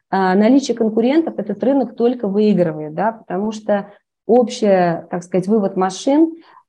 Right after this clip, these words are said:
а, оно способствует образованию рынка, рассказу, что такое каршеринг, повышает удобство этим сервисом. Поэтому мы,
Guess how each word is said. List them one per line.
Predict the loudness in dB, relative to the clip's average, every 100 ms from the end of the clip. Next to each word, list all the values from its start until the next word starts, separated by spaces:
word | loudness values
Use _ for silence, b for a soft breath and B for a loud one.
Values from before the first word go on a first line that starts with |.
| -6
а, | -2 -2 -2
оно | 0 0 0
способствует | 0 -2 0 -2 -4 -4 -4 -4
образованию | -4 -4 -2 -2 0 0 2 0
рынка, | 0 -2 -4 -8 -6 -6 -4
рассказу, | -4 -2 -2 -2
что | 0 0
такое | 0 -2
каршеринг, | -2 -4 -6 -2 -2 -2 -6
повышает | -8 -4 0 0 0
удобство | 0 -2 -4 -8
этим | -6
сервисом. | -6 -6 -8 -10 -10
Поэтому | -4 -2 0 2
мы, | 4 4